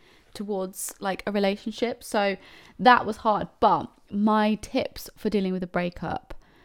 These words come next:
and obviously every situation is different, but first of all, you need to surround yourself with really good people, people that support you, people that are there for you, people that will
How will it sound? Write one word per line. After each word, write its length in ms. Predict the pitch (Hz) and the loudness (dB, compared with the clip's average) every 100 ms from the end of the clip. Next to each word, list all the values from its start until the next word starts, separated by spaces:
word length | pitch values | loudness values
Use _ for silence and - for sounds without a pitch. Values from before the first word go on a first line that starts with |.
| _ _ - | _ _ 2
and 160 | 196 190 | 4 4
obviously 320 | 202 202 - | 0 -2 -2
every 160 | 190 | -2
situation 500 | 185 - - 180 180 | -2 -6 -4 -6 -4
is 80 | 175 | -6
different, 460 | - 175 - 131 - | -6 -6 -6 -8 -6
but 120 | 190 | 0
first 280 | 208 220 233 | 4 4 2
of 40 | |
all, 60 | 196 | -2
you 60 | |
need 120 | 190 185 | -2 -2
to 80 | 180 | -8
surround 300 | 185 180 180 | -8 -6 -6
yourself 300 | - 175 - | -6 -8 -8
with 140 | 180 | -8
really 180 | 175 165 | -6 -6
good 160 | 170 | -8
people, 480 | - 165 - 101 180 - - | -10 -14 -12 -12 -12 -14 -8
people 220 | 214 202 | -6 -4
that 100 | - | -4
support 400 | 208 - 190 185 | -8 -8 -6 -6
you, 140 | 180 | -8
people 260 | 175 185 180 | -8 -10 -8
that 160 | 190 180 | -8 -8
are 20 | |
there 220 | 175 175 | -8 -8
for 80 | - | -10
you, 120 | 156 | -12
people 240 | - 175 180 | -12 -12 -10
that 140 | 180 | -10
will 240 | 180 180 | -8 -8